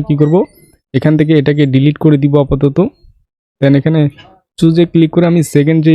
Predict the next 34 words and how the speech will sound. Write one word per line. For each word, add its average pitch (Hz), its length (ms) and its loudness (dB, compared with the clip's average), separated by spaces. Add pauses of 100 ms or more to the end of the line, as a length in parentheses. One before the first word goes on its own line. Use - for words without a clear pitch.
ইমেজটা 147 300 0
রয়েছে 139 240 0
সেটাকে 135 300 0
এখানে 135 220 0
আপলোড 135 320 0
করে 143 160 2
দিচ্ছি। 139 220 -2 (340)
Then 147 200 2
এখানে 160 220 0
আপনারা 156 240 0
যদি 151 200 2
চান 147 180 2
যে 147 140 0
প্রম্পটে 139 340 2
লিখবেন, 139 300 0
তার 143 160 2
জন্য 143 200 2
আপনারা 139 260 0 (140)
চলে 135 200 2
যাবেন, 135 180 2 (160)
আহ, 135 200 2
চ্যাট 131 220 0
জিপিটিতে। 139 360 -2 (100)
Then 143 180 2
এখানে 147 180 2 (140)
সেকেন্ডের 151 460 2
যে 151 140 2
প্রম্পটটা 139 300 2
রয়েছে 135 240 -2
সেটাকে 135 320 0
কপি 135 220 -2
করে 135 180 0
নিয়ে 139 140 2
আসবো। 139 160 -2